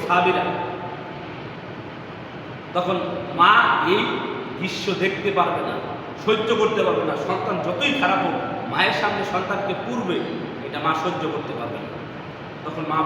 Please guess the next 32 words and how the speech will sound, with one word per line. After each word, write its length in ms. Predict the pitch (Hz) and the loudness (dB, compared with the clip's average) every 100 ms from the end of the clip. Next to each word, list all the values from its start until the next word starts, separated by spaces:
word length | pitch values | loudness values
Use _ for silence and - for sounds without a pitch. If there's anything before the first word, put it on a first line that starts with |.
| - 156 - - - | 0 -2 -6 -8 -8
বলল 260 | 147 151 143 | -6 -4 -4
যে, 60 | 143 | -4
"আমি 140 | 123 | -4
আমার 260 | 123 127 - | -6 -6 -4
সন্তানকে 400 | 180 185 175 170 | -4 -2 -2 -2
ক্ষমা 240 | 160 147 | -2 -4
করে 140 | 143 135 | -4 -4
দিলাম।" 280 | 113 - - - - - - - - - | -6 -8 -8 -10 -10 -10 -12 -12 -10 -4
তাহলে 200 | 165 170 | 0 2
দেখেছেন, 420 | 175 180 190 190 - - - - 170 | 2 0 0 -2 -2 -4 -6 -4 0
একজন 240 | 196 233 | 0 0
সাহাবী 440 | - 196 226 233 226 - - - - - | 2 6 6 6 4 2 -2 -4 -4 4
মাকে 440 | 208 247 - 214 | 6 6 4 0
কষ্ট 180 | - 240 | 2 2
দেওয়ার 340 | 208 208 - | 6 6 6
কারণে 340 | - 170 185 240 - - - - | 6 4 2 2 0 -4 -6 2
সে 120 | 208 | 4
জাহান্নামে 460 | 190 208 196 180 170 | 6 4 4 4 2
যাচ্ছে, 340 | - 123 - - - - - - - - - - - | 0 0 -2 -4 -6 -8 -10 -10 -10 -12 -12 -8 0
সে 140 | 247 | 4
জাহান্নামে 480 | 226 233 233 233 226 | 6 8 8 8 6
যাচ্ছে। 300 | 214 226 - - - - - - - - - - - | 6 4 2 0 -2 -4 -6 -8 -10 -10 -10 -10 0
তাহলে 440 | 180 190 180 180 | 4 4 4 4
আমি 340 | 175 185 226 233 | 4 4 6 8
আর 80 | |
আপনি 320 | 214 - - - | 8 6 4 2
কি 200 | - 180 | 0 0
হ-, 240 | 170 - | -2 -2
আমার, 180 | 170 170 - - - - | 0 0 0 -4 -6 -4
আমার 240 | 180 240 | 4 8
আর 100 | 240 | 10
আপনার 300 | 233 214 233 | 10 8 6